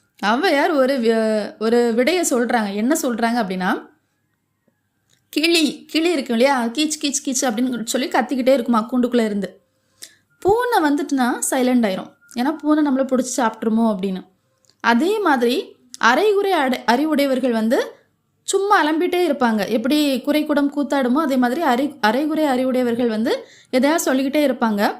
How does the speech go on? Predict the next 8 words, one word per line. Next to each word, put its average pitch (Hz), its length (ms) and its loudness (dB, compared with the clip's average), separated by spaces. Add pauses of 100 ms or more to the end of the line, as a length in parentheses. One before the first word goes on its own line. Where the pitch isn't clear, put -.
(220)
ஆனா 269 220 2
கற்றவர்களுடைய 359 1000 0 (520)
அவைக்குள்ள 339 540 2
கொண்டு 294 200 0
நிறுத்தணும் 277 460 0
அப்படின்னா 226 300 0 (600)
அவங்களுக்கு 254 440 2 (160)
அமைதியாயிருவாங்க, 226 840 0